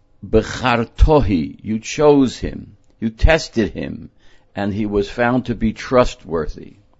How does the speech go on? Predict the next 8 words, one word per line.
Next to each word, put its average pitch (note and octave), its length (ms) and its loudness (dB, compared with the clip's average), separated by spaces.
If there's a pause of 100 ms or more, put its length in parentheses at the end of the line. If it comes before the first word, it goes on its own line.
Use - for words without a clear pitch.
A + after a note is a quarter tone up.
(840)
uh, F#2 360 -2
at G2+ 240 -8
Mei F#2+ 160 -2
Meriva. D#2 560 -8 (800)
The G#2+ 240 -8
other D#3 300 4
Perush F2 580 4
is - 500 -14